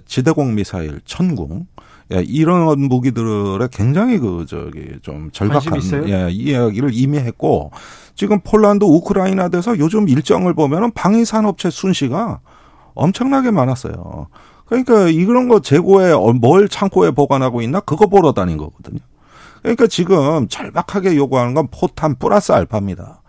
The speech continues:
Speaker 1: 그러면 이제 더 나아가서 다른 무기 체계도 그, 여-, 저기 주목이 되는 거죠.
Speaker 2: 아, 참. 미국하고 동맹하고 미국하고 손을 잡는 것은, 음, 어,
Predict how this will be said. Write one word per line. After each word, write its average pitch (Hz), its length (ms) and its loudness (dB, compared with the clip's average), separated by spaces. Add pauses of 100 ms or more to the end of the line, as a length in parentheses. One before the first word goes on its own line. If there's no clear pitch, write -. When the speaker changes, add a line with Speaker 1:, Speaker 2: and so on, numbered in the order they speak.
(400)
Speaker 1:
그러면 196 320 0
이제 131 280 -2
더 127 160 -4
나아가서 95 520 -6 (320)
다른 110 280 -2
무기 95 280 0
체계도 80 880 -8
그, 82 380 -4
여-, 117 160 -2
저기 78 500 -6
주목이 110 360 -2
되는 69 260 -8
거죠. - 180 -16 (760)
Speaker 2:
아, 165 380 2
참. 175 720 -2 (800)
미국하고 208 720 0
동맹하고 196 580 2
미국하고 190 560 -2
손을 240 380 -4
잡는 185 420 -6
것은, 220 380 -6
음, 202 800 -6
어, 196 380 2